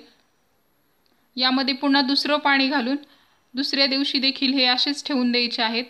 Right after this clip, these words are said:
तुम्ही हवं असेल तर दोन वेळेस ह्यातलं पाणी काढू शकता. तिसऱ्या दिवशी देखील हे पाणी आपल्याला काढून घ्यायचंय.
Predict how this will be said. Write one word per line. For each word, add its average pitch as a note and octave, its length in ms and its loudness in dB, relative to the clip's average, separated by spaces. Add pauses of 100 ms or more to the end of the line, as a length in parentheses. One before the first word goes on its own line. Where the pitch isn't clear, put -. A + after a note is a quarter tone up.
तुम्ही C4+ 180 0
हवं C4+ 320 2
असेल C4 380 -4
तर B3+ 60 -2
दोन C4+ 380 0
वेळेस C#4 260 0
ह्यातलं B3 280 -4
पाणी B3 260 2
काढू B3 280 0
शकता. B3+ 500 -8 (560)
तिसऱ्या C#4+ 300 -2
दिवशी C#4+ 320 -2
देखील C#4 380 0 (500)
हे C4+ 60 0
पाणी C4 340 2
आपल्याला B3+ 340 0
काढून C4 420 2
घ्यायचंय. B3+ 420 -2